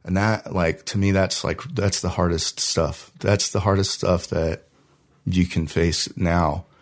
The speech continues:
because you can't do anything about that either. But could you have, right? Anyways, but, uh, but I've been honored to serve, and I've been very grateful to be able to,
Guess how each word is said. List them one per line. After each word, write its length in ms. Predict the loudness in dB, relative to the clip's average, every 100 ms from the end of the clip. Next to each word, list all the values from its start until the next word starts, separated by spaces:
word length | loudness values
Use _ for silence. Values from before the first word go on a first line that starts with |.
| _ _
because 220 | -10 -4 -2
you 60 |
can't 260 | 2 2 2
do 240 | 0 0
anything 340 | 0 0 -2 0
about 280 | 0 0
that 180 | 2 2
either. 420 | 2 0 0 -2 -6 _ _ -20 -20 -12 -8
But 120 | -2
could 180 | 0 2
you 100 | 2
have, 420 | 0 0 -2 -4
right? 320 | -2 0 -2 -10 _ -20 -20 -20 _ -4
Anyways, 500 | -2 -2 -4 -8 -12 _ _ _ -2
but, 260 | -2 0
uh, 220 | 0 0 0
but 140 | 0
I've 100 | 0
been 120 | 0
honored 320 | 0 -2 -2
to 60 | -4
serve, 420 | 0 0 0 -4 -2
and 480 | 2 2 2 2 4
I've 140 | 2
been 120 | 2
very 220 | 2 0
grateful 480 | 0 0 0 -2 -2
to 120 | -2 0
be 140 | 2
able 180 | 2 0
to, 760 | 0 0 2 2 0 -2 -6